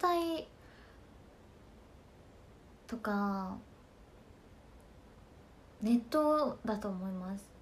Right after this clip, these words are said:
<laughs> なんか、作業してる時ってあんまりお腹空かないじゃないですか。なんか、暇やな、何しようかなとか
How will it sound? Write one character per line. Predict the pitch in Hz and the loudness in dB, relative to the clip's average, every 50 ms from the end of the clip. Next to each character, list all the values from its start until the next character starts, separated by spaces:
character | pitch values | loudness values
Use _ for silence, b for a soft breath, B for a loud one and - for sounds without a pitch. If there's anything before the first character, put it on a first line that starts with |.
| - - - - - - - - - - - - - - - - - - - - - - | -20 -20 -20 -20 -20 -20 -20 -20 -20 -20 -20 -20 -20 -20 -20 -20 -20 -20 -20 -20 -14 -8
<laughs> | - 277 254 247 - - - - - - - - - - - - - - - - - - - - - - - - - - - - | -6 -4 -4 -4 -4 -8 -12 -18 -20 -20 -20 -20 -20 -20 -20 -20 -20 -20 -20 -20 -18 -18 -16 -16 -16 -14 -16 -16 -16 -16 -4 2
な | 240 302 | 2 4
ん | 294 | 4
か、 | 247 | 2
作 | - - 359 466 508 494 | 0 2 2 4 6 6
業 | 453 339 | 6 6
し | 277 240 | 4 4
て | - 262 | 2 2
る | 254 247 | 4 4
時 | 254 247 240 220 | 2 2 0 -2
っ | 208 | -8
て | - - 214 | -6 -4 0
あ | 214 | 2
ん | 233 262 | 4 4
ま | 302 302 | 4 4
り | 302 | 2
お | |
腹 | 302 294 285 285 - | 2 2 0 -2 -4
空 | 277 - | -8 -6
か | - 277 | -4 0
な | 262 254 240 | 0 2 2
い | 220 | 0
じ | 214 | -2
ゃ | 208 | -4
な | 208 202 | -6 -6
い | 196 | -6
で | 190 196 | -6 -8
す | - | -12
か。 | - - - - - - B B B B B B B B B | -14 -16 -16 -16 -16 -18 B B B B B B B B B
な | 220 214 | -2 -2
ん | 214 | 0
か、 | 202 202 | -2 -2
暇 | 202 262 285 311 330 320 | 0 2 2 4 4 4
や | 294 269 | 4 6
な、 | 247 233 220 | 4 4 4
何 | 220 233 247 285 311 | 4 2 2 2 2
し | 294 - | 2 0
よ | 392 427 427 | 0 0 0
う | 415 | 2
か | - 277 | 2 2
な | 254 240 233 233 | 4 4 2 2
と | 226 - - | -2 -6 -8
か | - 214 202 - | -6 -6 -8 -8